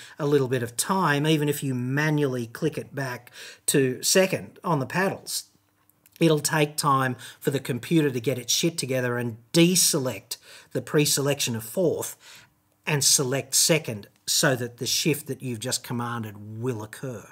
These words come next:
right? And there's really no getting around that. That's just a strength and weakness kind of thing. But I'd suggest that you can accommodate most of the things that dual clutch transmissions do.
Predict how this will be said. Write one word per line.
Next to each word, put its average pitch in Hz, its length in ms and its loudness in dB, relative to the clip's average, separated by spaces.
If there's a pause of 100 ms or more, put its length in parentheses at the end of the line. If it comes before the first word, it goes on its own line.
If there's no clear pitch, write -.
(140)
right? 117 240 -10 (360)
And 160 120 2
there's 160 180 4
really 208 220 8
no 160 180 4
getting 139 240 2
around 135 320 2
that. 147 200 2
That's 147 200 -4
just 151 240 -2
a 160 60 -2
strength 151 420 0
and 123 180 -6
weakness 147 500 0
kind 139 400 -2
of 113 80 -8
thing. 185 500 2 (420)
But 165 280 -2 (380)
I'd 170 200 2
suggest 147 500 0
that 139 200 -2 (520)
you 185 140 0
can 185 320 -2
accommodate 139 840 -2
most 151 440 0
of 117 120 -2
the 117 80 -8
things 131 460 -2
that 117 140 -10
dual 131 240 -2
clutch 117 400 -8
transmissions 110 840 -6
do. 139 460 0